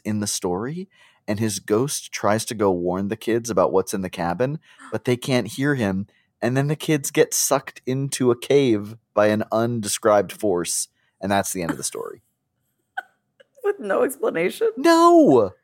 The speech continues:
Speaker 2: That's insane.
Speaker 1: It's the worst. And then it's like, and then, like, the story ends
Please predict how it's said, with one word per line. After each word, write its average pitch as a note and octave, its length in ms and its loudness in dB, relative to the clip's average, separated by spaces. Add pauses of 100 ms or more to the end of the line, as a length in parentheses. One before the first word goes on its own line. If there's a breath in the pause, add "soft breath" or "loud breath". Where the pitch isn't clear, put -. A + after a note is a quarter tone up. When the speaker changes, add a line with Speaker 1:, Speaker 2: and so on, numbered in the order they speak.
(360)
Speaker 2:
That's - 240 -6
insane. - 500 -8
Speaker 1:
It's - 260 0
the C4 120 4
worst. B3+ 400 2
And G#3 140 2
then A3+ 120 4
it's A#3 160 0
like, G3+ 240 2
and D#3+ 120 4
then, G3+ 100 2
like, A3 200 2
the D#3 80 -2
story E3+ 380 2
ends C3 500 -2